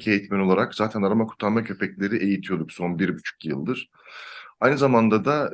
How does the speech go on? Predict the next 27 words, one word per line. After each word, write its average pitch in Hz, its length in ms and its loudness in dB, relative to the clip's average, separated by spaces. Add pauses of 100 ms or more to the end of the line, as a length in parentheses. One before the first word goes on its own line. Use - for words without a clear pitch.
(100)
e, 101 200 4
Köpek 120 320 -4
Irkları 101 260 -2
ve 139 100 0
Kinoloji 120 360 0
Federasyonumuz 104 840 2
var, 90 160 2
çatı 98 260 -6
federasyonumuz. 85 880 -2 (420)
Bu 127 60 -2
federasyonun 127 680 2
da 127 100 4
iki 123 240 -4
bin 135 60 0
yirmi 127 260 2
iki 127 200 -2
yılını 139 280 4
arama 127 200 2
kurtarma 131 360 0
köpekleri 90 560 0
yılı 95 200 4
ilan 82 280 4
etmiştik - 540 -10 (440)
ve 123 140 4
bu 131 240 4
etkinliklere 101 560 2
başlıyorduk. 123 640 0